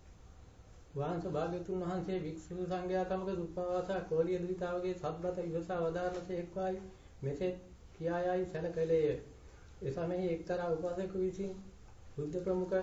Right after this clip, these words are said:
භික්ෂු සංඝයා, භික්ෂු සංඝයා හෙට දවස බත් පි-,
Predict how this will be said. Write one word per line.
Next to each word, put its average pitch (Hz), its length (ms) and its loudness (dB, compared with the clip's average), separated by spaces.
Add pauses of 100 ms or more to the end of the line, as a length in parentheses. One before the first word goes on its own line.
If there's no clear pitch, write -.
(120)
භික්ෂු 147 300 -6
සංඝයා, 180 340 2 (960)
භික්ෂු 147 380 -4
සංඝයා 180 460 0 (300)
හෙට 143 200 0
දවස 180 360 2
බත් 151 260 0
පි-, 180 260 -4